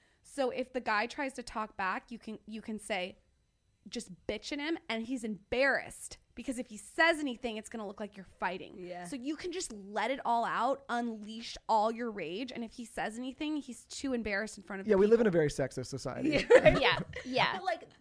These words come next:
Speaker 2: I, my question for you is, like, how do you deal with people commenting on the dynamics of your relationship? Because honestly, not a lot offends me, but, like, my marriage is very personal to me. And it bothered me a lot that people were commenting, like,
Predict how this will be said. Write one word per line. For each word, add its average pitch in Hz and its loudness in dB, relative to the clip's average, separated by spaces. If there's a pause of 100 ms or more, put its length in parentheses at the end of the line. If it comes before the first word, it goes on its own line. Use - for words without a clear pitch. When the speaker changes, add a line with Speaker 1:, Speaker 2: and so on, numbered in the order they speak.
(140)
Speaker 2:
I, 302 0 (100)
my 339 0
question 415 -8
for 403 -8
you 294 -10
is, 254 -12
like, 214 -6 (320)
how 311 -4
do 349 -10
you 466 -10
deal 233 -8
with 220 -8
people 202 -8
commenting 196 -10
on 202 -8
the 190 -8
dynamics 180 -8
of 175 -14
your 180 -14
relationship? 180 -12
Because 190 -12
honestly, 208 -6
not 220 -2
a - -8
lot 302 -4
offends 196 -8
me, 262 -6
but, 220 -10
like, 202 -6
my 208 -6
marriage 214 -4
is 370 -8
very 214 -2
personal 196 -10
to 190 -16
me. 170 -8 (280)
And 240 0
it 233 -6
bothered 220 -2
me 320 -4
a 247 -4
lot 208 -4
that 196 -8
people 208 -12
were 196 -8
commenting, 190 -6
like, 202 -8